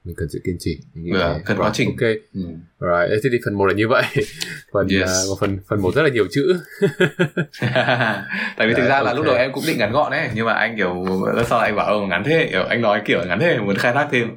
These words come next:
Speaker 2: Thì em bảo, "Ok,
Speaker 1: Không,
Speaker 2: thế
Speaker 1: sao,
Speaker 2: thì mình
Speaker 1: sao.
Speaker 2: để cho đầy đủ." <laughs>
Speaker 1: Right,
Speaker 2: Yeah,
Speaker 1: không,
Speaker 2: yeah.
Speaker 1: anh cũng, anh cũng
Speaker 2: Yeah.
Speaker 1: rất là happy khi nghe được những cái sự thay đổi tích cực đó. Ờ, thế
Speaker 2: Dạ.
Speaker 1: thì ở phần hai nhá,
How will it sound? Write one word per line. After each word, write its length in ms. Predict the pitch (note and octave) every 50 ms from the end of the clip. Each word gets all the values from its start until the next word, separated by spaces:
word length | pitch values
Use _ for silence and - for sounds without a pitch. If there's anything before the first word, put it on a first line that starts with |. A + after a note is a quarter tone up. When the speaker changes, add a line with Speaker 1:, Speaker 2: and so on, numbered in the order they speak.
| - - - - -
Speaker 2:
Thì 80 | - A2+
em 100 | A#2 A2+
bảo, 100 | G2+ F2
"Ok, 60 | F#2+
Speaker 1:
Không, 100 | C3+ - A2
Speaker 2:
thế 120 | A2+ A2 A2 A2+
Speaker 1:
sao, 200 | A#2+ A2+ A#2 A#2+
Speaker 2:
thì 60 | G2+ G#2
mình 100 | G#2 G2+
Speaker 1:
sao. 200 | G2+ G2+ G2 G2+
Speaker 2:
để 100 | G#2 G#2 G2+ -
cho 60 | - G#2
đầy 100 | A2+ A2
đủ." 160 | G#2 G#2+ F#2 E2+
<laughs> 120 | G2+ G#2+ A#2+ - - - - - - - - - - - - - -
Speaker 1:
Right, 380 | F2 E2+ E2+ E2+ E2+ E2+ E2 F#2 G2 F#2
Speaker 2:
Yeah, 100 | F2+ F2+
Speaker 1:
không, 100 | F2+ F2+
Speaker 2:
yeah. 20 | A2+
Speaker 1:
anh 120 | A2+ G#2+
cũng, 100 | C3+ C#3+ C3+ B2
anh 100 | - G#2+ G2+
cũng 100 | - A2+
Speaker 2:
Yeah. 240 | A#2 B2 B2 A#2 A2
Speaker 1:
rất 80 | A#2+ B2+
là 80 | A#2 A2
happy 280 | G#2 - - G2+ - -
khi 60 | G2 F#2
nghe 200 | F#2 F#2 F2+ E2+
được 120 | E2 D#2+ E2+
những 160 | F2+ - -
cái 280 | - E2 D2 D2 D#2 E2+ G2 G#2+ A2+ A2 -
sự 60 | - -
thay 80 | F#2+ F#2
đổi 320 | F2 D2+ C#2 C#2+ C#2+ D2+ -
tích 80 | A2 G#2+
cực 120 | G#2 -
đó. 300 | F#2 D#2+ D2+ D2+ D#2+ F#2 - - - - - - - -
Ờ, 300 | - - F2 F2 F2 F2
thế 80 | F#2+ F#2
Speaker 2:
Dạ. 80 | A#2 B2
Speaker 1:
thì 260 | B2+ G#2+ G2 F#2 F#2
ở 140 | F2+ - E2+ -
phần 100 | F2 E2+
hai 260 | G#2 G#2 G#2 G#2 G#2
nhá, 180 | G#2+ A2+ B2+